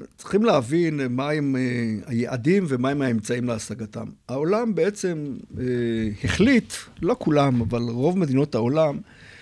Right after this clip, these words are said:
שבעיית הבעיות הגלובלית היום זה באמת ההתחממות הגלובלית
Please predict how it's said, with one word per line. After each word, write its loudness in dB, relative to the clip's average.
שבעיית 2
הבעיות 2
הגלובלית 2
היום 0
זה 0
באמת -2
ההתחממות 0
הגלובלית 0